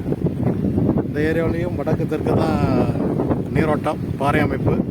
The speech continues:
அதனால கிழக்கு மேற்க ஐம்பது மீட்டர் லென்த்துக்கு ஸ்கேன் பண்றேன். அங்க முன்னூத்தம்பது மீட்டருக்கு ஸ்கேன் பண்ணோம். இங்க நானூறு மீட்டரு. இந்த ஏரியா கொஞ்சம் டீப்பரா தண்ணி வரக்கூடிய இடம் தான்.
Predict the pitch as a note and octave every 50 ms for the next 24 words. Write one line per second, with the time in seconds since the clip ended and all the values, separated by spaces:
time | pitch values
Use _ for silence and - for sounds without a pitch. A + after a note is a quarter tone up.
0 | - - - - - - - C#3 C#3 C#3 C#3+ D3+ D#3 D3+ - D3 D3 C#3+ - D3+
1 | D3 D3 D3 - - C#3+ C#3 C3+ C3 B2+ C3 C#3 C#3 C#3+ C#3 C3+ C#3 C3 B2+ B2+
2 | C3 C#3 C3+ - C#3 C3+ B2 - - C#3+ C3+ C#3+ C#3 C3+ B2 B2 C3+ D#3 - -
3 | - - - - - - - - - - - - - - - - - - - -
4 | - - - C#3 D3 D#3 D#3+ C#3+ D3 E3 F3 E3 F3 F3 E3+ E3+ E3 D#3+ E3+ D#3
5 | D#3+ E3 D#3+ D#3 - D#3+ D#3+ D#3 D#3 D3 - - C3 B2 B2 B2 - - - -
6 | - - - - - C#3+ C#3+ - - - - - - - - - - - - -
7 | B2+ C3 C3+ D3 D#3 D#3+ D3+ C#3+ C#3+ C#3 - - - - - - - - - -
8 | - - - - - - - - - - - D3 D3 D#3 D#3+ E3+ E3 - D#3 D#3
9 | E3 D#3+ D#3 D3 C#3+ C#3 C3 A#2+ C#3 D3+ D3 D3 D3+ D3+ D3 C#3 - C3+ C3 C#3
10 | C#3+ C#3+ C#3 C3 C3+ C3 C3 B2+ B2 B2 A#2+ B2 B2 -